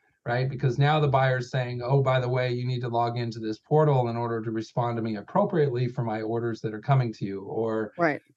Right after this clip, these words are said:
Speaker 1: to, to put a good invoice in there that's gonna fly through the system and I don't have to touch it. You have to follow these steps and you have to go through this, uh, this, this stuff. And so suppliers are,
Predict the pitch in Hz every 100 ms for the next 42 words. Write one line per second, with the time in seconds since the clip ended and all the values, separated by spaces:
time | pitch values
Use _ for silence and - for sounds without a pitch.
0 | - 143 131 123 123 131 - 151 135 123
1 | 139 131 143 135 127 120 - 123 123 120
2 | 117 117 - 117 - 127 123 120 139 120
3 | 120 135 - 131 117 113 117 120 120 -
4 | 107 160 143 143 123 - _ _ _ -
5 | 175 156 156 139 147 147 139 135 135 -
6 | 135 127 - - 123 123 123 127 123 -
7 | 123 117 117 - 110 107 104 104 104 107
8 | - - 107 - - 170 120 - _ -
9 | 127 127 139 131 123 120 - 139 165 170
10 | 143 131 123 120 113